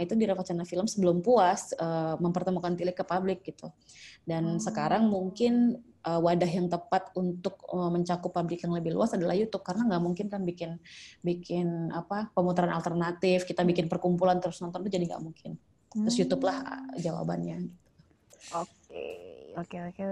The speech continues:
Speaker 2: oke. Eh, kalau misalnya kita, eh, mau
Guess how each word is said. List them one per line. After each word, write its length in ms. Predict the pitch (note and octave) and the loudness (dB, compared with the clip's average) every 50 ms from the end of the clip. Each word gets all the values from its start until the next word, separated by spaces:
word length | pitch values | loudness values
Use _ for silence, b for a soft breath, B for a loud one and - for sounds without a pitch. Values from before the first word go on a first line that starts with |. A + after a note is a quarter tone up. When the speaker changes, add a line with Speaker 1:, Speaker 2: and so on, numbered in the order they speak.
| G3 | -6
Speaker 2:
oke. 200 | G3 - F#3 E3 D#3 b b b b b b b b - - | -4 -2 -2 -2 -2 b b b b b b b b -8 -2
Eh, 480 | F3+ F3+ F3+ F3 F3+ F3+ F3 F3 E3+ F3+ - | 0 2 2 4 4 2 2 0 0 0 2
kalau 240 | A3+ G#3+ G#3+ G#3+ G#3 | 4 6 6 6 6
misalnya 480 | G#3 A3 G#3+ A3 A3+ G#3+ G#3+ G#3+ G#3+ | 6 6 6 6 6 8 8 8 8
kita, 560 | G#3+ - A3+ A3 A3 G#3+ G#3+ G#3 G3+ G3+ G3+ G3+ - - _ - | 6 6 4 6 8 8 8 8 8 6 4 2 0 -6 _ -4
eh, 240 | - F#3 F#3 F#3 F#3 F#3 - - - F3 | -2 0 2 2 2 0 -2 -2 -2 0
mau 240 | E3+ E3 E3+ E3+ | 2 4 4 4